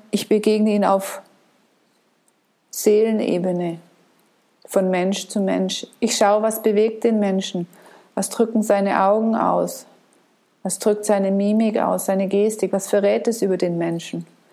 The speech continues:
Und wenn ich so auf die Menschen zugehe und mich hinterher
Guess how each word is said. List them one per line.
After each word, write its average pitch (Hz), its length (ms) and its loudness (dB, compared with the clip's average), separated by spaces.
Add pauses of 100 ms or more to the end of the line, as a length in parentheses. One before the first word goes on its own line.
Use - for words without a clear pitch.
(520)
Und 185 100 -2
wenn 190 140 2
ich 208 140 0
so 226 220 4
auf 233 200 2
die 233 100 2
Menschen 214 600 2 (320)
zugehe 240 840 2 (340)
und 196 60 2
mich 196 160 0
hinterher 220 720 4